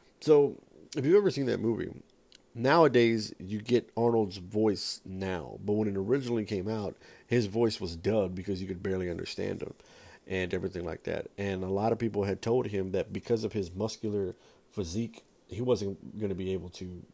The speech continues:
you know, he wasn't gonna be able to be an action star or a leading man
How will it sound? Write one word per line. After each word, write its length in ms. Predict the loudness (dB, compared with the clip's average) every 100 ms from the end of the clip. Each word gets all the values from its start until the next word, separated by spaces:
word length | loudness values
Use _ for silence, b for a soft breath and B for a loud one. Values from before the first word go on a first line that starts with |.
| -14
you 120 | -14
know, 180 | -12 -16 _ b b b b -6
he 80 | 2
wasn't 260 | 4 4
gonna 80 | 2
be 140 | 4
able 120 | 4 2
to 60 |
be 140 | 2 0
an 80 |
action 320 | 0 -6 -8 -6
star 320 | 0 0 0
or 220 | 0 2
a 60 | 0
leading 360 | -2 -6 -8 -6
man 340 | -6 -6